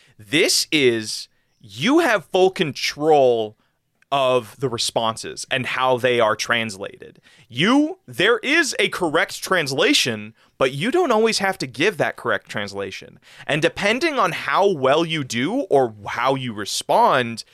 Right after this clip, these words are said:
will influence the relationship between this father and their kids.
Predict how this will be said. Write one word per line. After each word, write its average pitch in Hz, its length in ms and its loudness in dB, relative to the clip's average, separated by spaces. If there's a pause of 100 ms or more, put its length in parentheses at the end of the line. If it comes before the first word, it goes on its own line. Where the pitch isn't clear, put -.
(180)
will 151 320 2
influence 165 600 -2
the 139 100 -2
relationship 127 880 -2
between 139 320 -4
this 170 220 0
father 156 680 0 (240)
and 135 220 -2
their 135 180 2
kids. - 680 -4